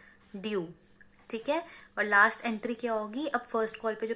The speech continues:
पैसा आया उसको चेक करेंगे कि कितना पैसा आया है। तो देखो, हमारे पास यहाँ पे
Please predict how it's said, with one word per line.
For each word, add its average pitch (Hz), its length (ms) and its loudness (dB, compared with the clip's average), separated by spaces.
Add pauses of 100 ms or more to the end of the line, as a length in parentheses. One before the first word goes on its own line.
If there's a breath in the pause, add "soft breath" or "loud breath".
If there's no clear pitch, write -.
पैसा 196 320 2
आया 214 180 2
उसको 220 200 -2
चेक 226 260 -6
करेंगे 220 280 -4
कि 226 100 -6
कितना 226 320 -4
पैसा 220 380 0
आया 214 180 2
है। 285 140 -2 (400 loud breath)
तो 220 100 2
देखो, 220 360 4 (320 loud breath)
हमारे 202 320 4
पास 233 280 4
यहाँ 226 180 4
पे 240 80 2